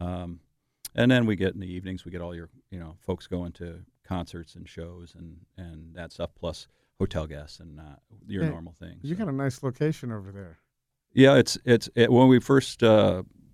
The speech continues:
Speaker 1: put up the, the sign, you know, people were like, "That's kind of the fringe of downtown." And we were like,
Speaker 2: Really?
Speaker 1: Yeah. And so it's changing. It has changed dramatically, of course. You know,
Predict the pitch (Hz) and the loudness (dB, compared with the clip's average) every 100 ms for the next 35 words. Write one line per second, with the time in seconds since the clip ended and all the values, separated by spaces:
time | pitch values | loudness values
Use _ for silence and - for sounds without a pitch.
0 | _ _ _ 123 120 - 101 101 98 95 | _ _ _ 2 2 0 -10 -8 -8 -8
1 | 92 - 117 110 98 92 95 90 107 98 | -8 -4 -2 -2 -4 -6 -8 -6 -4 -4
2 | 92 87 82 143 - - 151 104 - 139 | -6 -8 -10 -14 -14 -8 -6 -6 -4 -2
3 | 127 107 110 123 117 80 80 82 87 95 | -2 -4 -8 -8 -10 -12 -14 -18 -18 -16
4 | 87 80 95 - 160 240 113 90 95 95 | -16 -16 -18 -8 -6 -6 -8 -6 0 2
5 | 85 - - 95 95 - 98 98 - - | 0 -8 -8 -4 -2 0 0 -2 -4 -6
6 | 95 87 80 82 82 - 82 90 101 87 | -6 -6 -12 -16 -20 -16 -10 -2 -2 -2
7 | - 85 76 - 82 73 67 _ - - | -8 -16 -16 -14 -14 -14 -18 _ -20 -20
8 | 62 - _ - | -20 -20 _ -20